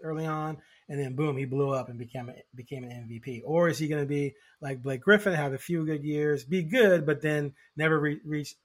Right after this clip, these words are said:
superstar status, and then eventually, when, when his athleticism starts to leave him, he stops being as impactful. And with all these injuries, who knows? That could be sooner rather than later.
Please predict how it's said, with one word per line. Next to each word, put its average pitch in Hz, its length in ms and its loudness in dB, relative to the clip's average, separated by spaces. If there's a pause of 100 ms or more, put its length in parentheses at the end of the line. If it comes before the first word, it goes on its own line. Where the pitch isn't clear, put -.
superstar 139 480 -6
status, 131 480 -6
and 131 100 -12
then 131 100 -10
eventually, 139 560 -2
when, 131 280 -8
when 139 120 -10
his 123 120 -10
athleticism 131 640 -4
starts 127 240 -6
to 123 60 -12
leave 127 240 -6
him, 120 200 -16 (380)
he 135 120 -10
stops 123 320 -8
being 123 280 -12
as 110 160 -10
impactful. 107 720 -10
And 113 260 -16
with 110 120 -14
all 117 100 -6
these 120 140 -10
injuries, 143 340 -2
who 139 100 -6
knows? 135 200 -4
That 113 160 -8
could 107 100 -16
be 110 100 -12
sooner 120 280 -16
rather 110 220 -12
than 101 160 -16
later. 101 260 -18